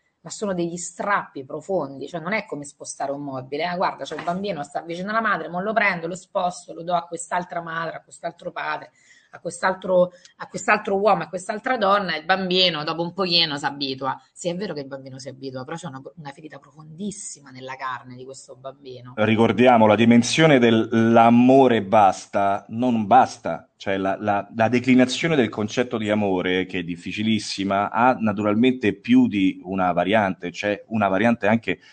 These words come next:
Speaker 2: fisica, eh, come questa della simbiosi. Se mi posso permettere, Rachele, vorrei leggerti, ho trovato la nota del, di Thomas Verny.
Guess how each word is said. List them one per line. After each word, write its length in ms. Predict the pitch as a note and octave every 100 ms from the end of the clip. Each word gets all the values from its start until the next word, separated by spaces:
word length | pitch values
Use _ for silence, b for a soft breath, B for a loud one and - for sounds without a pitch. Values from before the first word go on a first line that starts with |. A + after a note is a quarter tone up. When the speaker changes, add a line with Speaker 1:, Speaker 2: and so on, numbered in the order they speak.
| b
Speaker 2:
fisica, 800 | - B2+ C3 - F#2 F2+ F2 E2+ b b
eh, 180 | - F2+
come 200 | G2 G#2+
questa 240 | A2 A2 G2
della 160 | G2
simbiosi. 480 | F#2+ G2 A2+ G2 G2
Se 120 | -
mi 120 | D3+ D3
posso 280 | D3+ -
permettere, 680 | C3+ B2+ C3 A#2+ G#2 G#2 G2+
Rachele, 500 | G#2+ A2+ B2+ G#2 F#2+ b b b
vorrei 260 | G#2 G#2+
leggerti, 480 | A2+ A2 A2 G#2 A#2
ho 80 | G#2
trovato 320 | G#2 G#2+ G#2
la 100 | G#2+
nota 500 | A2+ A2+ G#2+ G2+ G2
del, 480 | G2 F#2+ F#2+ F#2 F2+
di 100 | F#2
Thomas 360 | A2+ A2+ G2+ G#2
Verny. 560 | A2 F#2 F2 G#2+ C3+